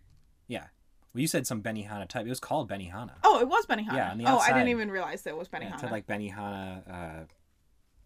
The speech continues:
Speaker 1: whatever.
Speaker 2: Okay, so he goes to actual Benihana.
Speaker 1: Yeah.
Speaker 2: Some sponsored
Speaker 1: Yeah,
Speaker 2: advertising,
Speaker 1: it's
Speaker 2: I
Speaker 1: like
Speaker 2: guess.
Speaker 1: Benihana Hibachi Steakhouse. The
Speaker 2: Yeah.
Speaker 1: branding looked different. I don't know if it was
Speaker 2: Well,
Speaker 1: before
Speaker 2: it's
Speaker 1: they blew up and became,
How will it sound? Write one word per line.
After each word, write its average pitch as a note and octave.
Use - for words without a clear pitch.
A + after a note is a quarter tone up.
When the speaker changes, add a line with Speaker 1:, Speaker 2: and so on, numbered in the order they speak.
Speaker 1:
whatever. -
Speaker 2:
Okay, A3+
so A#3+
he C#4+
goes C4+
to C4
actual G#3
Benihana. A3
Speaker 1:
Yeah. G2+
Speaker 2:
Some G3+
sponsored G3+
Speaker 1:
Yeah, G3
Speaker 2:
advertising, F#3
Speaker 1:
it's F#3
Speaker 2:
I E3
Speaker 1:
like -
Speaker 2:
guess. D#3
Speaker 1:
Benihana A2+
Hibachi G2
Steakhouse. F2+
The A2
Speaker 2:
Yeah. G#2
Speaker 1:
branding A#2+
looked -
different. E2+
I F#2+
don't G#2
know G2+
if F2+
it G2+
was E2+
Speaker 2:
Well, F#2+
Speaker 1:
before G2+
Speaker 2:
it's F#2+
Speaker 1:
they F2+
blew G#2
up F2+
and F2+
became, F2+